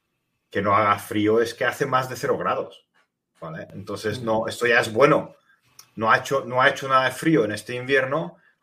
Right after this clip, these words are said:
Speaker 1: ah, pero... Pero estamos bien, estamos esperando. Yo es que me he comprado un barco y quiero ir con la, con el barco por el Danubio, ya os mandaré fotos y lo estamos arreglando ahora. Entonces tengo muchas ganas, tengo muchas ganas de que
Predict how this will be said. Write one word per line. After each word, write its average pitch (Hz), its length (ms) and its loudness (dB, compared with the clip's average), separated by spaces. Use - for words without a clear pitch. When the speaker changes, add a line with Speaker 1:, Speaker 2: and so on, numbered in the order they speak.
Speaker 1:
ah, 104 680 -2
pero... 90 1300 -4
Pero 110 180 -2
estamos 101 440 -6
bien, 101 220 -2
estamos 92 400 -12
esperando. 98 440 -8
Yo 98 200 -8
es - 540 -18
que - 80 -10
me 110 60 -2
he 110 40 -12
comprado 113 320 0
un 95 80 -4
barco 127 460 2
y 107 240 -6
quiero 104 260 -2
ir 101 160 -4
con 101 200 -6
la, 90 260 -8
con 95 160 -10
el 85 60 -8
barco 92 300 -4
por 95 140 -6
el 90 80 -6
Danubio, 113 460 0
ya 98 100 -2
os 92 140 -10
mandaré 92 240 -8
fotos 120 420 -4
y 104 40 -12
lo 95 80 -10
estamos 98 340 -8
arreglando 92 420 -6
ahora. 107 300 -4
Entonces - 220 -20
tengo 113 180 -2
muchas 104 300 -4
ganas, 90 280 -8
tengo 104 160 -8
muchas 107 300 -4
ganas 107 280 -2
de 104 120 -4
que 98 160 -2